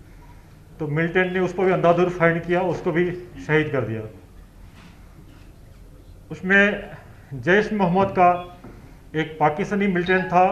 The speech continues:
और एक जैश का local militant उसमें इन्वॉल्व था।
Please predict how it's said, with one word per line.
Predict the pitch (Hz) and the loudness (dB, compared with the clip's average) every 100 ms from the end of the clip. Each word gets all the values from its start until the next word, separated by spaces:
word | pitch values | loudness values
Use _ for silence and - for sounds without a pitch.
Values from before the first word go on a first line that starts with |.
| - - - | -2 -12 -8
और | 165 160 | -6 -2
एक | 175 196 196 190 - 160 | 0 0 -2 -8 -10 -14
जैश | 139 175 185 185 | -2 0 0 0
का | 180 | 0
local | 170 170 196 196 - - - - - - 147 | 0 0 0 -2 -8 -18 -20 -20 -20 -8 -2
militant | 151 160 170 180 - - - - | 0 2 0 -2 -12 -18 -18 -18
उसमें | - 135 131 | -8 -6 -4
इन्वॉल्व | 131 135 135 | -2 0 0
था। | 139 | -2